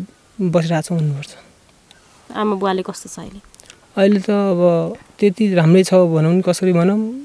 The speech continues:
Speaker 1: अब विशेष चाहिँ कसरी भन्ने हो र, त्यस्तै छ, ठिक ठिकै छ भन्नुपर्छ अहिले अब।
Speaker 2: अ, तपाईँहरूलाई यति दुःखद घटना घटेको रहेछ, अब यसको क्षतिपूर्ति त मागेर पनि, दि-, कसैले दिएर पनि क्षतिपूर्ति हुने कुरा त भएन,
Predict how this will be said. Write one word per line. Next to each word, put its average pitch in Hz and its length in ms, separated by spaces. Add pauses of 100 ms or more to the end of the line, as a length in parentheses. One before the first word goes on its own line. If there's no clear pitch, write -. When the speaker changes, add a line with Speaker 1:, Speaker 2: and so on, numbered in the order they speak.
Speaker 1:
अब 160 160
विशेष 180 240
चाहिँ 180 140
कसरी 185 260
भन्ने 170 220
हो 180 60
र, 220 180 (520)
त्यस्तै 202 220
छ, 196 60
ठिक 196 220
ठिकै 202 160
छ 185 60
भन्नुपर्छ 165 480
अहिले 170 240
अब। 185 140 (380)
Speaker 2:
अ, 208 80
तपाईँहरूलाई 233 680
यति 254 200
दुःखद 214 400
घटना 170 280
घटेको 160 320
रहेछ, 156 240
अब 190 180
यसको 185 280
क्षतिपूर्ति 202 580
त 202 80
मागेर 190 380
पनि, 214 420
दि-, 180 280
कसैले 208 280
दिएर 196 320
पनि 220 300
क्षतिपूर्ति 190 640
हुने 170 180
कुरा 180 200
त 180 80
भएन, 180 400